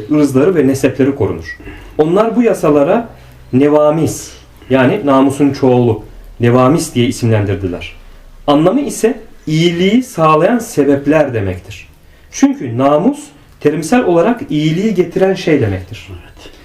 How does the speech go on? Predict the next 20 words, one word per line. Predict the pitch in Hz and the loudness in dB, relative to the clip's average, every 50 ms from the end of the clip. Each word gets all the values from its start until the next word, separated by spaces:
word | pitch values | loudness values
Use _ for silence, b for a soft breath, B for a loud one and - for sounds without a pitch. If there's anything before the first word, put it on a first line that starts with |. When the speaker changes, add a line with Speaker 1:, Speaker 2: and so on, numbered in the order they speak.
| B B B B B - | B B B B B -2
Speaker 1:
Bunun | 147 175 220 269 294 277 277 | 2 2 4 4 2 0 0
karşıtı | - 202 190 185 - 202 - 311 | 0 0 0 0 -4 -4 0 0
ise | 285 - - 269 285 277 - 143 | 0 2 2 0 -2 -2 -2 0
casus, | 151 156 156 160 156 - - - 135 - - - - - - - _ _ - - - - - - - | 0 2 2 2 2 2 0 0 0 -2 -6 -14 -20 -20 -20 -20 _ _ -20 -20 -20 -20 -20 -20 -12
kötülüğün | - - 151 151 156 175 170 175 185 208 240 247 | -2 -2 -2 0 0 0 0 2 2 2 0 0
kaynağı | 233 - 160 156 156 156 160 175 202 208 | 0 0 0 0 2 4 2 2 2 2
hakkında | - 151 135 - - 139 135 135 190 240 247 - - | 0 -2 -2 -2 0 0 2 2 2 0 -2 -6 -2
kullanılır. | - 135 120 110 98 92 87 87 - - - - - - - - - B B B B B B B B B B B B - | 0 0 2 2 0 -2 -4 -8 -14 -18 -20 -20 -20 -20 -20 -20 -20 B B B B B B B B B B B B -2
Bunlar | 175 202 247 262 277 285 | 0 2 4 2 2 0
hikmete | 285 - 226 - 240 247 226 277 269 | -2 -4 -6 -2 -2 0 0 0 0
dayanan | 220 214 196 190 208 233 | 2 2 2 2 4 4
yasalardır. | 220 196 - - 165 151 147 120 104 95 - - - - - | 2 2 0 0 2 2 2 2 0 -2 -6 -8 -10 -6 -4
Akıllı | - 151 - - 202 233 285 | -4 0 0 0 0 2 0
insanlar | 254 208 165 131 - 135 127 131 160 214 - - B B B B B - - | 0 -2 -2 0 0 2 2 2 2 0 -2 -4 B B B B B -2 0
indirilmiş | 160 165 170 165 180 190 196 233 220 - | 2 2 4 2 2 0 0 -6 -8 -6
ilahi | - 143 151 165 165 165 190 233 | -6 -2 0 0 0 2 0 -2
bir | 185 151 | -2 -2
şeriatın | - - 151 143 139 143 135 127 - 143 131 120 113 | -2 -2 0 0 2 2 0 0 0 0 0 0 0
bulunmadığı | 127 160 214 220 180 151 127 113 117 117 | 0 0 0 0 2 0 0 0 0 -2
hususlarda | 117 170 165 - 160 - - 117 104 95 107 131 - B | -2 -4 -4 -6 -6 -4 -2 -2 -2 0 -2 -2 -4 B